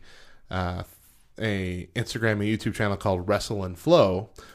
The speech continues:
where he takes, uh, theme music from wrestlers and creates a rap about them to that theme music and then posts it online.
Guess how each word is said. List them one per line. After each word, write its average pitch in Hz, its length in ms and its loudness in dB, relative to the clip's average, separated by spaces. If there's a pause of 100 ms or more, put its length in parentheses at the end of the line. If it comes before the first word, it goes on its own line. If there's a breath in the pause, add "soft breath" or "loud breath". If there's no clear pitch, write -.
(140 loud breath)
where 92 180 0
he 113 240 -4
takes, - 800 -2 (1300)
uh, 80 420 -4
theme 202 360 2
music - 460 -6
from 101 300 0
wrestlers 92 680 -8 (360)
and 98 100 -6
creates 117 440 2
a 95 120 -2
rap 107 440 2 (260)
about 110 460 2
them 92 340 -4 (800)
to 127 240 4
that 104 260 2
theme 143 260 2
music - 540 -10 (160)
and 98 100 -6
then 90 100 -6
posts 104 320 -4
it 107 80 -2
online. 113 420 -4